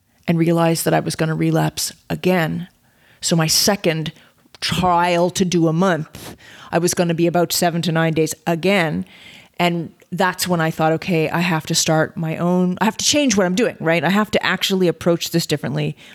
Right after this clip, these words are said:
or I'm gonna get the same result that I got the, in, in March of that same year." And so I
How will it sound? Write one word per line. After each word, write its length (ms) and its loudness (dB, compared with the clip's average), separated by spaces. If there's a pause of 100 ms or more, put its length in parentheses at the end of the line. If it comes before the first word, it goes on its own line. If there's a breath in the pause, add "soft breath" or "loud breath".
(160 loud breath)
or 200 0
I'm 100 0
gonna 160 0
get 160 0
the 60 -6
same 280 0
result 300 -2
that 100 -6
I 60 -2
got 280 -4 (200)
the, 120 -8 (200)
in, 200 -2
in 140 2
March 300 -2
of 80 -4
that 160 -4
same 180 2
year." 160 2
And 120 0
so 260 0 (640 loud breath)
I 240 4